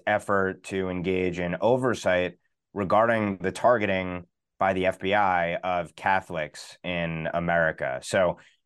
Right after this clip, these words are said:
many will note and recall that there was a document that leaked back in January from F B I's Richmond field office, uh, the document with this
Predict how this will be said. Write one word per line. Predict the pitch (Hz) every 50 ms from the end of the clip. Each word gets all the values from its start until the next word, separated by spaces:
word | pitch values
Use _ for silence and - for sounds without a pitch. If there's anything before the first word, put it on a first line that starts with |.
| _ _ -
many | 101 98 104 113 131
will | 131 120 113 104
note | 101 98 90 82 98 98 95 98 92 87
and | 73 87 90 87
recall | 90 87 - - 98 92 90 90 87
that | 87 85
there | - 95
was | 90 87 87
a | 80
document | - 87 90 92 90 - 95 90 90 87 85 87
that | 85 80 69
leaked | 87 92 95 92 95 87 87 - - - -
back | 92 87 87 85 87 85 -
in | 85 87 85 80
January | - 104 110 123 135 131 113 101 101 98 95 95 92
from | 87 - - 90 85 85 85 -
F | 87 90 85 -
B | - 98 90
I's | 87 87 85 85 85 82 - - -
Richmond | 85 82 90 104 107 - - 104 95 87 85 85
field | - 92 87 82 80 78
office, | 76 76 73 - - 78 76 76 - - _ _ _ _ _ _ _ _ _ _ -
uh, | 90
the | 90 90
document | 90 104 104 104 101 98 98 95 92 92 90
with | 87 92 90 90 82
this | 82 92 87 - - -